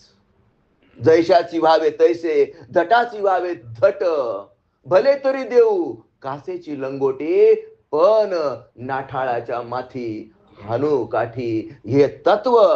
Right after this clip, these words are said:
आपलं सनातन शिकवतो. आणि ही ऑनेस्टी आणि हे समर्पण आपल्या अंगी यावं, याच्याचसाठी आपण साधना,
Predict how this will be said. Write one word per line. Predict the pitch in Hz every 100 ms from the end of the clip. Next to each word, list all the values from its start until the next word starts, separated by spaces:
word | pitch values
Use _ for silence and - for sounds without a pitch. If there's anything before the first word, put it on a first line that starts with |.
| - -
आपलं | - 123 123 117
सनातन | - 120 127 123 110 107
शिकवतो. | 120 - 92 - _ _ _ _ _ _ _ _ _ _
आणि | 143 160
ही | 151 - 113
ऑनेस्टी | 135 190 214 - 240 269 240 -
आणि | 135 165
हे | 147 139
समर्पण | - 143 233 277 269 240 202 165 120 - -
आपल्या | 147 147 139 135
अंगी | 135 127 117 107
यावं, | 117 156 233 240 190 131 - _ _
याच्याचसाठी | 113 131 - 262 262 - 180 170 147 127 113 98 _
आपण | 123 127 113
साधना, | - 123 123 131 139 156 196